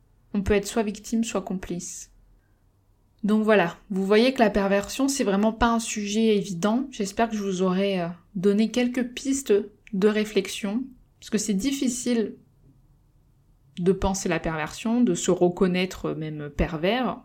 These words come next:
Enfin, c'est-à-dire qu'on a toujours, euh, l'idée que le pervers, euh, c'est l'autre. Et donc, je vou-, je voulais vous apporter quelques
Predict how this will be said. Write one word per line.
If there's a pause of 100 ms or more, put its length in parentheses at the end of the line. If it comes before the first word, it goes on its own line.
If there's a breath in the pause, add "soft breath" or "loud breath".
Enfin,
c'est-à-dire
qu'on
a
toujours,
euh,
l'idée
que
le
pervers,
euh,
c'est
l'autre. (1300)
Et
donc,
je
vou-,
je
voulais
vous
apporter
quelques